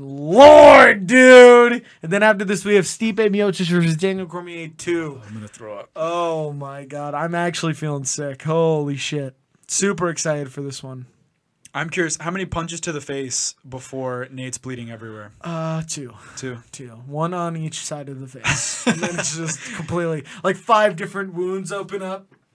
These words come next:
Speaker 1: Yeah!
Speaker 2: That's what happens with scar tissue.
Speaker 1: Just starts bleeding everywhere. He'll make that noise, too, when his face opens up.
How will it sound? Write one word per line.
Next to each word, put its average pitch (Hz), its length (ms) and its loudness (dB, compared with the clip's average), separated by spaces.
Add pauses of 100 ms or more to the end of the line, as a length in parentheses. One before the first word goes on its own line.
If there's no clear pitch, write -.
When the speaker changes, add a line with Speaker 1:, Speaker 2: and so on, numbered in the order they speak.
(480)
Speaker 1:
Yeah! 508 1000 4 (180)
Speaker 2:
That's - 160 -18
what 120 120 -12
happens 117 320 -16
with 107 100 -14
scar 113 240 -14
tissue. 113 320 -12
Speaker 1:
Just 143 100 -12
starts 156 220 -6
bleeding 151 420 -4
everywhere. 147 480 -6 (1300)
He'll 170 100 -2
make 175 200 -4
that 151 140 -8
noise, 131 200 -14
too, 147 160 -12
when 135 80 -12
his 127 140 -16
face 139 260 -12
opens 131 300 -18
up. 127 160 -16